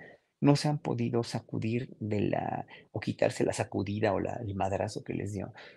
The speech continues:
Y ya era como para que hace tres años hubieran hecho un proyecto de nación alternativo, funcional y complementario a la Cuarta Transformación, que no lo tienen porque no hay,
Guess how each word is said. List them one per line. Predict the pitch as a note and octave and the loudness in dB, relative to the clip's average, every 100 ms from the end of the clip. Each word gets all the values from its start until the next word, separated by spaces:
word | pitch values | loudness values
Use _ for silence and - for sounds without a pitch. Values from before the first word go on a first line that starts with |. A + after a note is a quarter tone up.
| _ _ - | _ _ -2
Y | A2 | 0
ya | G#2+ G#2+ | 2 2
era | - | 2
como | - A2 - | 0 0 0
para | G#2 | -2
que | - | 2
hace | G2+ - | 4 4
tres | B2+ B2+ C3 | 6 8 10
años | C3 B2 B2+ C#3+ | 10 8 6 2
hubieran | A#2+ A2 G#2+ A2 | 0 2 2 0
hecho | - - | -2 -6
un | |
proyecto | A2 A2+ G#2+ A#2 | 6 6 8 6
de | A2 | 4
nación | G2+ G#2 G#2+ G#2+ - _ | 2 -2 0 0 -2 _
alternativo, | - A#2+ A2+ G#2 G#2 A2 G#2+ - | 2 4 4 4 2 2 2 0
funcional | - A2 A2+ G2+ G#2 | -2 -2 0 2 2
y | |
complementario | G#2+ A2+ G2 F#2 F#2 F#2+ G2 G2 G2+ - | 0 -2 -2 -4 -2 0 2 2 -2 0
a | - D3 D#3 - - | 4 6 4 -8 -10
la | - A2 | -4 -2
Cuarta | - G2 - | 0 -2 -2
Transformación, | - - - - - F2+ - _ | -10 -8 -8 -8 -6 -8 -8 _
que | - A2 | -4 -4
no | G2 | -2
lo | F#2+ | -6
tienen | - A2+ B2+ | -4 -4 -4
porque | - - A#2+ | -4 -2 -2
no | A#2+ A#2 A2+ G#2 | 0 -2 -4 -2
hay, | F#2 - | -4 -6